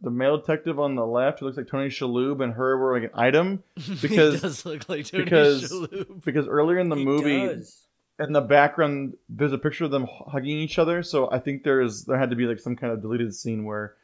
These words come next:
Speaker 1: they were an item.
Speaker 2: Oh, and now they're, they're
Speaker 3: Yeah, because in the
Speaker 2: divorced.
Speaker 3: beginning he doesn't like her. He doesn't like her in the very beginning. Yeah.
Speaker 1: He's
Speaker 3: Okay.
Speaker 1: tr-, he's trying to protect her. He, he's, he says you shouldn't
Speaker 3: Yeah.
Speaker 1: see that, right?
Speaker 3: Yeah.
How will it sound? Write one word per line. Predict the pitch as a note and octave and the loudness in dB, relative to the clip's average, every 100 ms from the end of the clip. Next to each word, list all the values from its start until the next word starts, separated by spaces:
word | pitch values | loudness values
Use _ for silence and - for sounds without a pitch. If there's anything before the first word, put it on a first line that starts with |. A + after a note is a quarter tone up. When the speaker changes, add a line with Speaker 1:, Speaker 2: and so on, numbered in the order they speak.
| _ - | _ -6
Speaker 1:
they | |
were | A2+ G#2+ G2+ | -4 -2 -2
an | G2+ | -4
item. | - G#2+ G2+ G2+ G2 _ _ - - _ _ _ _ _ _ _ _ _ _ | -4 -2 -2 -6 -10 _ _ -20 -20 _ _ _ _ _ _ _ _ _ _
Speaker 2:
Oh, | A2 A2+ C3 C3 A#2+ G#2+ | -20 -16 -16 -16 -16 -16
and | G2+ | -18
now | G2+ G2+ | -18 -14
they're, | G2 F#2 F#2+ _ _ _ | -14 -14 -20 _ _ _
they're | G2 F#2+ F2+ | -20 -20 -20
Speaker 3:
Yeah, | D3 E3+ | -8 -6
because | F3 E3 D#3 | -6 -6 -8
in | |
the | D#3+ | -8
Speaker 2:
divorced. | D3 C#3 | -8 -8
Speaker 3:
beginning | E3 E3 C#3+ | -6 -6 -8
he | D3 D3 | -10 -8
doesn't | D3 C3+ | -8 -10
like | C3 C#3+ | -12 -12
her. | A2+ B2 _ | -18 -20 _
He | C#3+ | -20
doesn't | C3+ | -18
like | C3 B2+ | -18 -18
her | B2+ C#3+ | -20 -20
in | A#2+ | -20
the | A2+ G2+ _ B2+ | -20 -20 _ _
very | B2+ B2 | -20 -20
beginning. | A2+ A2 D3 _ _ | -20 -20 -20 _ _
Yeah. | _ A2 G#2 _ _ _ - | _ -20 _ _ _ _ -18
Speaker 1:
He's | |
Speaker 3:
Okay. | - G3+ | -12 -12
Speaker 1:
tr-, | - D3+ | -12 -18
he's | - | -12
trying | F3+ | -12
to | F3 | -12
protect | - D#3+ D3+ | -8 -8 -6
her. | C3 A2 | -12 -12
He, | B2 - _ B2 | -14 -16 _ -20
he's, | A#2+ - _ | -20 -20 _
he | B2+ | -18
says | - B2 G#2+ _ - | -12 -12 -14 _ -20
you | |
shouldn't | A#2+ - A#2+ | -18 -14 -12
Speaker 3:
Yeah. | A2 | -14
Speaker 1:
see | - B2+ | -16 -16
that, | A2+ G2+ | -14 -14
right? | G#2 G#2+ G#2+ _ _ _ _ _ _ _ _ _ _ _ _ _ _ _ _ _ _ _ C3 | -16 -20 -20 _ _ _ _ _ _ _ _ _ _ _ _ _ _ _ _ _ _ _ _
Speaker 3:
Yeah. | C3 C3+ C3+ C3+ C3 B2+ B2+ | -20 -20 -20 -20 -20 -20 -20